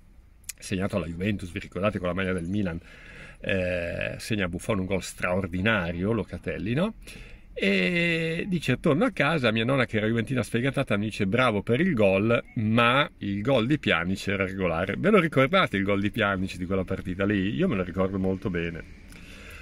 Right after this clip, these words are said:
Fu annullato per un fuorigioco che non c'era.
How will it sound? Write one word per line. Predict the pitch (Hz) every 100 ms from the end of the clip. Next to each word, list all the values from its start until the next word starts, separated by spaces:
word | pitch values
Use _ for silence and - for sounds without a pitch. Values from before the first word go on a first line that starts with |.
| -
Fu | - 226
annullato | 254 208 170 110 104 117
per | 147 135
un | 135
fuorigioco | - 147 156 151 160
che | - 117
non | 113 120 113
c'era. | - 92 90 135